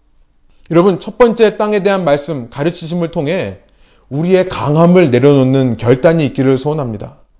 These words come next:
예수님을 따라가려면 반드시 거쳐야 되는 작업, 그것은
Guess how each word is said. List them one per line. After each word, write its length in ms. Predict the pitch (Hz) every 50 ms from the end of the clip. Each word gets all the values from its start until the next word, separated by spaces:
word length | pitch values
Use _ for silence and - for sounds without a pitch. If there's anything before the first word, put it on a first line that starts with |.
| _ _ _ _ _ _ _ _ _ _ 127
예수님을 720 | 139 165 185 185 190 214 214 214 220 220 208 196 175 -
따라가려면 960 | 196 196 214 220 220 214 208 190 180 175 151 143 175 220 233 190 143 127 123
반드시 580 | - - 151 170 202 226 240 269 262 226 262 -
거쳐야 420 | - - 147 - - 196 190 185
되는 240 | 170 180 170 170 170
작업, 600 | - 131 117 110 117 104 - - - _ _ - - - - - _ _ _ _ -
그것은 580 | 127 127 139 135 - 185 190 160 110 92 -